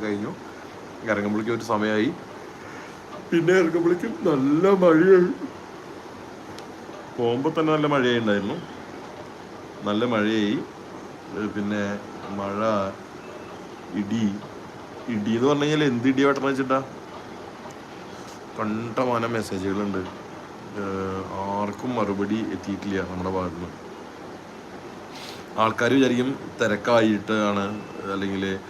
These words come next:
നമ്മൾ മറുപടി അയക്കാത്തതാണ് വിചാരിക്കും. അപ്പം, അപ്പം നമ്മുടെ പ്രശ്നം എന്താ വെച്ച് കഴിഞ്ഞാൽ, ഏ,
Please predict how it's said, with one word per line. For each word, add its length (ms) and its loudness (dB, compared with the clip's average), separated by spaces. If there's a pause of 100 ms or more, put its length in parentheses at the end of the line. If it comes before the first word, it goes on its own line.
(340)
നമ്മൾ 320 4 (180)
മറുപടി 320 2
അയക്കാത്തതാണ് 680 2
വിചാരിക്കും. 360 -4 (580)
അപ്പം, 260 -2 (4000)
അപ്പം 240 -4
നമ്മുടെ 280 0
പ്രശ്നം 420 -2
എന്താ 120 4
വെച്ച് 180 0
കഴിഞ്ഞാൽ, 280 2 (680)
ഏ, 20 0